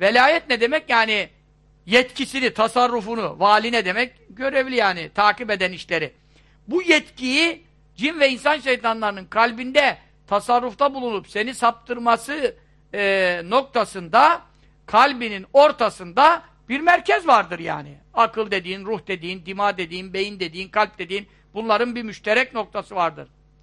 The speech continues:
Kalp bunun mahallidir. Burada bu cin ve insan şeytanları, kötü arkadaş bir şey söyler, der ki ya şöyle şöyle,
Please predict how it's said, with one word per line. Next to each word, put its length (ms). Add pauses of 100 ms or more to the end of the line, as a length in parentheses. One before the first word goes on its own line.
(360)
Kalp 300
bunun 180
mahallidir. 720 (440)
Burada 640
bu 180
cin 160
ve 140
insan 320
şeytanları, 640 (340)
kötü 260
arkadaş 500
bir 60
şey 120
söyler, 400 (800)
der 200
ki 60
ya 220
şöyle 300
şöyle, 380